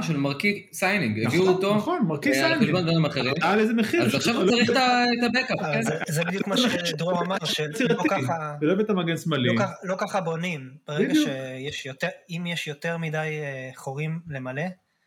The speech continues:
Speaker 3: אז אם נביא פקק אחד גדול וננסה לסתום את כולם, זה לא ילך.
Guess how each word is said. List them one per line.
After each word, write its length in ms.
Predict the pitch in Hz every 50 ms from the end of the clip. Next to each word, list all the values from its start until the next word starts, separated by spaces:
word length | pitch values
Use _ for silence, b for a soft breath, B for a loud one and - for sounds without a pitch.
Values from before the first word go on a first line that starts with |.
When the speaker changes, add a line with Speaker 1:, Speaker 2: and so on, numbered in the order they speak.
| _ _ _ _ _ _ _ -
Speaker 3:
אז 180 | 139 135 127 123 - - 151
אם 60 | 147 147
נביא 460 | 147 143 139 156 151 151 151 147 156 - _ _ _ _ _ _
פקק 280 | - - 156 151 - 175
אחד 280 | 147 - 156 151 147
גדול 400 | 139 147 139 147 160 170 180 190 208 - - - _ - 151
וננסה 440 | 147 147 147 143 135 - - 151
לסתום 360 | 143 139 - - - 151 147 147
את 60 | 147
כולם, 360 | - - 135 139 147 147 143
זה 140 | 135 135 131
לא 140 | 139 151 151
ילך. 360 | 143 135 127 - - -